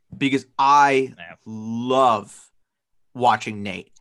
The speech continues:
Speaker 1: Um, if I had to pick, well, oh, well, okay, I completely forgot that you had said it, and it just popped into my head just now. Obviously, the one I wanna see is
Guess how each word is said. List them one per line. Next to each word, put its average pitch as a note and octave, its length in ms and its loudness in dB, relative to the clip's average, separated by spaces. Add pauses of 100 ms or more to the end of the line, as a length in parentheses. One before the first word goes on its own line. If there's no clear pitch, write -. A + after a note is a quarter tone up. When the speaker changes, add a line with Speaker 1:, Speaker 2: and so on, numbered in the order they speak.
(420)
Speaker 1:
Um, A#2+ 420 4
if A#2+ 240 -6
I C3 220 4
had B2 360 -4
to A2+ 100 -10
pick, - 560 -6 (540)
well, F#3+ 200 2
oh, D3+ 300 2
well, B2+ 280 -2 (580)
okay, C3 260 -2
I B2+ 120 2
completely C3+ 420 -4
forgot A#2+ 400 -2
that - 80 -18
you F#2+ 60 -14
had G2 120 -14
said G2+ 300 -6
it, - 100 -18
and G2+ 80 -14
it G2 40 -12
just G2+ 160 -14
popped A#2+ 260 0
into G#2 160 -18
my F#2+ 120 -10
head G#2+ 220 -8
just G2+ 260 -10
now. G2+ 240 -6 (340)
Obviously, E3+ 420 0
the B2 80 -6
one A#2 160 -2
I A2 80 0
wanna A2 220 -4
see B2 400 -2 (220)
is A#2 320 0